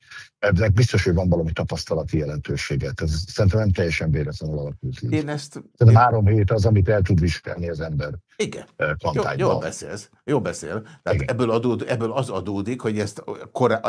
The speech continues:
Speaker 2: akkor a dátumot kell későbbre tenni. Tehát valamint változtatni
Speaker 1: Igen,
Speaker 2: kell,
Speaker 1: lehet,
Speaker 2: szólni
Speaker 1: igen,
Speaker 2: kell a
Speaker 1: igen.
Speaker 2: köztársasági
Speaker 1: Igen.
Speaker 2: elnöknek, vagy az jogalkotónak. Maga egy jogalkotó, hogy ezt az egészet valahogy írja át,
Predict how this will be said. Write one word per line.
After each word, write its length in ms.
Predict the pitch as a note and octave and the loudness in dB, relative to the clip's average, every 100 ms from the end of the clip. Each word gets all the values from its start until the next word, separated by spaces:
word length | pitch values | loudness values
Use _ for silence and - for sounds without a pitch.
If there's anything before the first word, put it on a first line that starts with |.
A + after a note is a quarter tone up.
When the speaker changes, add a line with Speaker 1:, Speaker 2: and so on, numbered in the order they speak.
| A2+ | -4
Speaker 2:
akkor 360 | - A#2+ A#2+ A#2 | -6 -6 -4 0
a 60 | A2+ | 2
dátumot 540 | A2 F#2+ - E2+ E2+ | 4 4 0 -6 -8
kell 200 | - D#2 | -8 -10
későbbre 480 | - D2 - C#2+ C#2+ | -8 -12 -12 -14 -14
tenni. 300 | - - D2 | -14 -16 -10
Tehát 180 | F#2+ F2+ | -8 2
valamint 420 | C#3+ C3 F#2 F2 | 4 6 2 0
változtatni 760 | G2 F2+ - E2 C3+ F#2 - B2+ | 0 0 2 6 8 6 6 8
Speaker 1:
Igen, 180 | E3+ A#2+ | 10 8
Speaker 2:
kell, 140 | C3+ | 8
Speaker 1:
lehet, 340 | D3 D#3 B2+ C3 | 6 2 2 4
Speaker 2:
szólni 280 | D3+ C3 | 6 8
Speaker 1:
igen, 120 | A#2 G2 | 8 6
Speaker 2:
kell 120 | F#2 | 2
a 80 | F#2 | 2
Speaker 1:
igen. 140 | B2+ | 2
Speaker 2:
köztársasági 720 | F2+ A2 G2+ G2+ - G2 F2+ | 2 2 0 -2 0 0 0
Speaker 1:
Igen. 120 | G2 | 0
Speaker 2:
elnöknek, 420 | F#2 F2+ E2+ F#2 - | 0 -2 -6 -6 -6
vagy 160 | E2+ | -6
az 220 | D#2 D2+ - | -6 -6 -6
jogalkotónak. 920 | F2+ A#2+ A2+ G2 - F#2 - F#2+ F#2+ | -2 0 2 0 0 -4 -4 -2 -2
Maga 180 | C3 A#3 | -2 -2
egy 100 | C#4 | 0
jogalkotó, 640 | C#4 D#2+ E2 E2 F2 - F2+ | 0 0 -2 -2 -6 -6 -6
hogy 180 | F2+ F2+ | -4 -6
ezt 140 | - | -8
az 120 | G2+ - | -8 -2
egészet 460 | A#2+ F#2 F2+ F2 | -2 -2 -4 -4
valahogy 400 | - G#2 E2+ - | -2 -2 -2 -4
írja 360 | C3 A#2 F#2 D#2 | -2 0 -2 -2
át, 400 | F2 G2+ G2 | 0 2 0